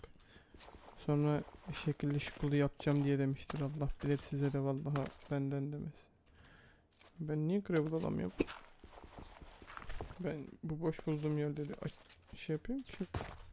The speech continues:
Düşmek de ayrı zor efendim. On beş yettiği gibi. Kaybettik çocuğu. Sıkıntı yok. Evine döndü zaten. Gönlü hoş olsun.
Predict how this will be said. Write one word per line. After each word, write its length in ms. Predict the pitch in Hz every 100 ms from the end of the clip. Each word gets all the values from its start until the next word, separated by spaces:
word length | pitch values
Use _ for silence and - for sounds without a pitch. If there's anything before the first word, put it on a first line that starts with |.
| - - - - - - - -
Düşmek 480 | - - 147 - -
de 60 | 156
ayrı 240 | 156 147 -
zor 120 | 143
efendim. 400 | 139 143 147 143 - - - 165
On 220 | 165 165
beş 220 | 165 -
yettiği 400 | 190 - - 147
gibi. 280 | - - - - - - - - -
Kaybettik 540 | 151 139 139 - -
çocuğu. 420 | - 139 135 147 - -
Sıkıntı 580 | - - 151 147 -
yok. 80 | 143 -
Evine 400 | 143 147 143 135
döndü 320 | 135 135 156 156
zaten. 380 | 151 - 156 165 - - - - 147
Gönlü 320 | 139 139 143
hoş 260 | 139 -
olsun. 340 | 131 131 -